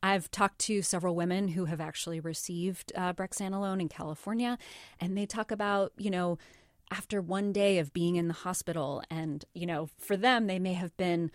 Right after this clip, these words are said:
going weeks or months of just feeling so low, possibly even suicidal. And then a nurse comes in and tells a joke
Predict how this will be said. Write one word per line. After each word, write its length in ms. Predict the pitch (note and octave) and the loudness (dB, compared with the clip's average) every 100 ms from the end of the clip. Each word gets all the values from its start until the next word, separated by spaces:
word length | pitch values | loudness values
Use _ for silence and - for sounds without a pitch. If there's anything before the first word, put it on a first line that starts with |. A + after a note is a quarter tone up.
| - - - - - | -10 -20 -20 -20 -4
going 360 | G3 F#3+ F3 | 0 0 0
weeks 280 | G3+ A3+ - | 0 0 0
or 120 | F3+ | 0
months 520 | E3+ E3 F#3 G3 D#3 - | 0 0 2 2 0 -2
of 180 | E3+ D3+ | -4 -4
just 440 | F#3 D#3+ - - - | -2 -2 -2 -6 -12
feeling 480 | - - F#3+ E3+ D#3 | -10 -4 0 2 2
so 400 | - - G3+ F#3+ | 2 4 4 4
low, 340 | F3 F3 E3 D#3+ | 2 2 2 0
possibly 440 | - F#3+ - F#3+ | -4 -6 -4 -2
even 280 | F3+ E3 E3 | 0 0 0
suicidal. 840 | - F#3+ F3 - D#3 E3 A2 F2 - - - - | 0 0 0 0 0 0 -2 -4 -10 -20 -20 -6
And 160 | F3+ | -2
then 120 | F#3+ F#3+ | 0 0
a 80 | |
nurse 240 | F#3+ G3 - | 0 0 -2
comes 260 | F#3+ F#3+ | -2 0
in 140 | F#3 F3+ | 2 2
and 100 | E3 | 0
tells 260 | - E3+ | -2 -2
a 60 | E3+ | -4
joke 480 | - F#3 F3+ D#3 | -2 0 0 -2